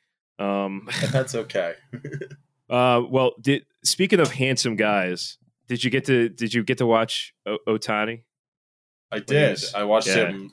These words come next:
Speaker 2: uh, not be very good.
Speaker 1: No, uh, I, yeah, he had a, he did have a double in one day. Uh, well, so he's, like, got the situ-, same situation Bryce Harper had. His
Speaker 2: He
Speaker 1: U C L is shot,
Speaker 2: blew
Speaker 1: but he
Speaker 2: up
Speaker 1: can
Speaker 2: his
Speaker 1: still
Speaker 2: U C L, yeah.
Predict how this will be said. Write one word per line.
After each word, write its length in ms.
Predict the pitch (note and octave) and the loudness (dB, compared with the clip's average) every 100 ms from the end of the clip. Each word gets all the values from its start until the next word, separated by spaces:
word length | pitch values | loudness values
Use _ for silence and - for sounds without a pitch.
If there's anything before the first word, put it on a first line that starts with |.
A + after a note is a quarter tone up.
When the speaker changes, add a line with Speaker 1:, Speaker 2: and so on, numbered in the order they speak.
| - | -8
Speaker 2:
uh, 240 | F2 F2+ C#2+ | -6 -6 -4
not 220 | F#2+ G#2 | -4 -4
be 140 | G2+ | -6
very 260 | F2 F#2+ F#2 | -4 -2 -4
good. 300 | E2+ F#2+ D2+ - _ _ _ _ - | -4 -6 -6 -14 _ _ _ _ -6
Speaker 1:
No, 400 | G#2+ F#2 E2+ - | -4 -4 -10 -10
uh, 260 | G2 F#2 F#2 | -4 0 2
I, 100 | F3+ | 2
yeah, 260 | D#3+ E3 D3+ | 2 4 4
he 80 | E3 | 4
had 160 | G3 | 4
a, 200 | C#3+ B2 | 4 2
he 80 | C#3 | 0
did 140 | D#3 | 0
have 100 | C3+ | 2
a 60 | G#2+ | 2
double 280 | F#2+ G2 F#2+ | 0 -2 -2
in 80 | F#2 | -6
one 140 | F2 | -8
day. 280 | F2+ F2 G2+ | -8 -8 -10
Uh, 340 | G#2 F#2+ F#2 F#2 _ _ _ _ - | -4 -2 -4 -6 _ _ _ _ -2
well, 220 | D3+ C#3+ - | 0 0 0
so 160 | - | 0
he's, 300 | D3 A#3+ D#4+ | 4 4 4
like, 200 | C4 F3 | 2 2
got 260 | E3 D#3 C#3 | 2 0 0
the 80 | D3 | 0
situ-, 320 | - C#3+ - | 2 0 -2
same 220 | - D#3 | 0 2
situation 440 | D3 D3 C#3 B2 A2+ | 0 -2 0 0 0
Bryce 200 | G#2+ G#2 | 0 0
Harper 260 | A#2 G#2 | -2 -2
had. 240 | F2+ E2 - _ _ _ | -6 -8 -12 _ _ _
His 280 | A#2+ B2+ A2+ | 0 2 2
Speaker 2:
He 80 | D#3+ | 2
Speaker 1:
U 80 | C3 | 2
C 180 | - C3 | 4 4
L 140 | D3 | 4
is 80 | D3+ | 2
shot, 280 | - A2 G#2+ | 2 2 4
Speaker 2:
blew 100 | D3+ | 4
Speaker 1:
but 20 | |
he 60 | |
Speaker 2:
up 40 | D#3+ | 4
Speaker 1:
can 60 | D3+ | 4
Speaker 2:
his 120 | C#3 | 2
Speaker 1:
still 100 | C3+ | 4
Speaker 2:
U 40 | |
C 140 | G#2 G#2 | 4 4
L, 280 | C#3+ D3+ A2 | 4 4 4
yeah. 320 | A#2+ D3 A2 | 2 2 2